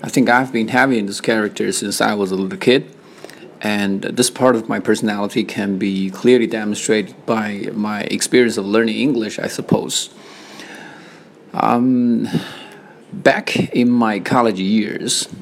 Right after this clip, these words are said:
and I was studying physical education, but at that time, I, I didn't have a lot of interest in that. So I wanted to change my major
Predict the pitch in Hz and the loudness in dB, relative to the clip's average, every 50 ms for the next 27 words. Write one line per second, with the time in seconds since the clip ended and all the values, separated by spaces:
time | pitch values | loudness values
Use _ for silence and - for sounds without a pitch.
0 | - - - - - - - 110 104 101 - 110 104 107 101 - - - - 117 | -18 -20 -20 -20 -18 -16 -14 -12 -8 -2 0 2 2 2 2 2 2 2 2 2
1 | 113 110 101 101 101 101 98 - 135 113 107 - 107 104 107 - 107 - - 135 | 2 2 0 -2 -2 -4 -2 0 2 0 2 0 -2 -2 -2 -2 -2 -2 2 2
2 | 139 147 139 - - 110 104 101 98 - - 107 110 110 101 90 - - - - | 4 4 2 0 -2 -4 -4 -6 -6 -4 -2 0 0 0 0 0 -2 -2 -2 0
3 | 139 143 139 120 113 113 110 110 110 - - - - - - - - - - - | 2 2 4 2 2 0 -2 -4 -4 -8 -14 -20 -20 -18 -18 -18 -14 -10 -6 -4
4 | - 113 113 104 95 92 95 - - - - - 110 98 - 123 127 117 113 110 | -2 0 0 -2 -2 -4 -10 -12 -16 -10 -6 -4 -2 2 4 4 4 4 4 2
5 | 113 107 101 107 107 104 101 98 98 - 110 113 113 - 113 104 - - 110 101 | 2 0 0 2 2 2 2 0 -2 0 0 0 0 0 0 -2 -2 -2 -4 -2
6 | 104 - 220 214 - - - - - - - - - - - - - - - - | -2 -2 -2 -4 -6 -8 -12 -18 -20 -20 -20 -20 -20 -20 -20 -20 -10 -6 -2 -2
7 | 123 117 110 107 107 113 113 107 107 - 120 107 - - 143 139 139 143 143 127 | 0 0 0 0 2 2 2 0 0 -2 -4 -6 -2 2 2 4 4 4 2 0
8 | - 113 107 104 110 120 127 127 123 127 127 127 | -2 -4 -2 0 2 4 4 4 4 4 2 0